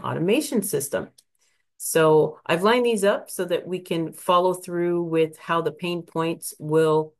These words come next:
align with what you see in the demo. Reports and dashboards, lead scoring, and subscribing to the C R O and your mobile. You have any questions about that?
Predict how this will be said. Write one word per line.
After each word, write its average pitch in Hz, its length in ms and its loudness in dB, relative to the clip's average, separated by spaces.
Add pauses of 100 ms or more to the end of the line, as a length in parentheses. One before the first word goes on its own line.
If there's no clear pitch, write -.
(400)
align 151 600 0
with 151 180 -6
what - 180 0
you 160 120 -4
see 143 260 -6
in 147 240 -6
the 143 100 -4
demo. - 540 -8 (1000)
Reports 196 560 2
and 185 180 -4
dashboards, 196 540 0 (200)
lead 180 280 -4
scoring, 202 560 -2 (440)
and 156 160 -4
subscribing 170 840 -2 (140)
to 156 600 -2
the 147 80 -4
C 160 240 0
R 156 160 2
O 160 260 0
and 147 280 -4
your 143 100 -4
mobile. - 360 -8 (1040)
You 165 80 -2
have 165 100 0
any 175 140 -2
questions 190 400 -2
about 202 260 -2
that? 214 340 -6